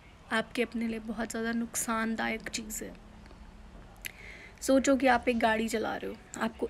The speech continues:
ए जगह से बी जगह पे जाना है। अब आप हर थोड़ी देर में गाड़ी रोक रहे हो और देख रहे हो, हर stop पे देख रहे हो, कभी-कभी थक रहे हो तो देख रहे हो,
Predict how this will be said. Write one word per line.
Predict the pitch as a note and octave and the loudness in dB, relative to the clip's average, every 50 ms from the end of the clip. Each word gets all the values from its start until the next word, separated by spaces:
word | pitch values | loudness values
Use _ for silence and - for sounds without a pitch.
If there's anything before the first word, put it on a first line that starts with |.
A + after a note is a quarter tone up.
| - B3+ | 2 4
ए | B3 B3+ B3+ | 6 6 6
जगह | A3+ A#3+ A3+ A3+ A3+ | 6 6 4 4 4
से | A3+ - B3 | 2 2 2
बी | A#3 G#3+ A3+ A3+ A3+ | 2 2 2 0 2
जगह | G#3+ G#3+ G3+ G#3 | 2 0 0 0
पे | G#3+ - A3 | -2 -2 -2
जाना | G#3 G#3 G3 G3 G3+ G3+ | -2 -2 -4 -4 -6 -8
है। | A3 A3+ - - - - - - - - - - - - - | -8 -12 -16 -20 -20 -20 -20 -20 -20 -20 -20 -20 -20 0 2
अब | C#4+ C#4+ | 4 6
आप | D4 D4 C#4+ - | 6 4 2 0
हर | G#3+ C4 C4 C#4 D4 | 2 4 4 4 4
थोड़ी | C#4 - - C4+ C4 A#3+ B3 B3 | 0 -2 0 2 4 4 4 4
देर | A#3 B3 B3 A#3+ | 6 6 6 6
में | B3 A#3+ A#3 | 6 4 4
गाड़ी | A3 G#3 G#3+ A3 A3 | 2 2 2 0 0
रोक | A3 A3 A3 G#3+ - | 0 0 -2 0 0
रहे | C4+ C4+ | 2 2
हो | B3+ G#3 G3 - - - - - - - - - - - - - - C#4+ | 2 2 -2 -6 -14 -18 -18 -18 -18 -18 -18 -18 -20 -20 -20 -12 -6 -6
और | A#3 G#3+ | -2 0
देख | G#3+ G#3+ G#3 - | 0 -2 -2 -2
रहे | A#3+ A#3 | -6 -6
हो, | A#3+ B3+ - - - - - - - - - - - - - - | -6 -10 -14 -18 -20 -20 -20 -20 -20 -20 -20 -20 -20 -18 -2 4
हर | A#3+ A#3 A#3+ | 6 6 6
stop | A#3 - - B3 A3+ G#3+ - - | 4 2 2 2 2 2 2 0
पे | - A#3+ | 0 4
देख | A3 A#3 A3+ A3+ A#3+ | 4 4 2 2 0
रहे | A#3 | -2
हो, | A#3+ | 2
कभी-कभी | A#3 C#4+ C#4+ C#4 B3 C4+ B3 B3+ B3 | 2 4 4 4 4 2 0 -2 -2
थक | - - B3+ A#3+ A#3+ B3+ | 0 0 0 2 4 6
रहे | A#3+ A#3+ | 6 8
हो | A#3+ A3+ A3 | 8 6 6
तो | A3 - A3 A3+ A3 | 4 2 4 4 4
देख | G#3+ A3+ A3+ A3 - A#3+ | 4 2 2 2 0 -2
रहे | A#3 A#3 | -2 -2
हो, | A3+ | -4